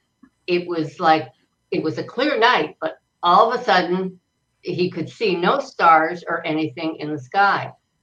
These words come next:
What he saw, he described like mountains, but coming down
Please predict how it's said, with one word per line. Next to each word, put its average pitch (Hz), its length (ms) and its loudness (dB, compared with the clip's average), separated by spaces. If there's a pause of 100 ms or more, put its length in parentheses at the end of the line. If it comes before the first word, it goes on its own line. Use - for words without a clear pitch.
(260)
What 185 200 -2
he 196 180 -6
saw, 226 560 4
he 226 260 -8
described 175 760 -2
like 147 340 -2 (840)
mountains, 165 1040 0 (260)
but 165 240 -8
coming 170 500 -4
down 151 520 -2